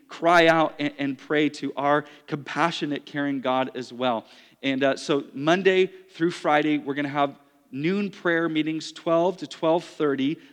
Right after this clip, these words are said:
on Zoom. Uh, the link to join those gatherings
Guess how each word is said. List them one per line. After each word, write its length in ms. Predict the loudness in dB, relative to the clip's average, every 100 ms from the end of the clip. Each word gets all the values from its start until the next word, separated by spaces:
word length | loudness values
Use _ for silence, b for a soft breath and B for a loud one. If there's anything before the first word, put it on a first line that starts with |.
| B
on 300 | -4 -2 -2
Zoom. 480 | -4 -4 -2 0 -4 -8 b b b b -2
Uh, 240 | 0 0 0
the 80 | -2
link 540 | 0 0 0 -4 -20 _
to 100 | -6
join 600 | -6 -2 0 2 0 -4
those 320 | 0 0 0 -6 -16 -2
gatherings 680 | 2 4 2 -2 -4 -8